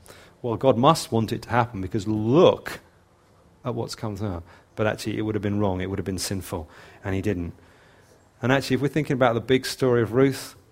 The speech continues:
and all that God wants to do, actually, the character of the individuals through it is key to making it happen.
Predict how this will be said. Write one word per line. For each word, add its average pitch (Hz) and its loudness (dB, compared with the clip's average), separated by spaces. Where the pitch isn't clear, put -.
and 131 -2
all 123 2
that 117 0
God 120 4
wants 117 -2
to 113 0
do, 117 4
actually, 117 -2
the 120 -4
character 147 0
of 123 2
the 127 2
individuals 120 0
through 110 2
it 104 2
is 101 -6
key 135 0
to - -6
making 104 -8
it 104 -8
happen. 104 -10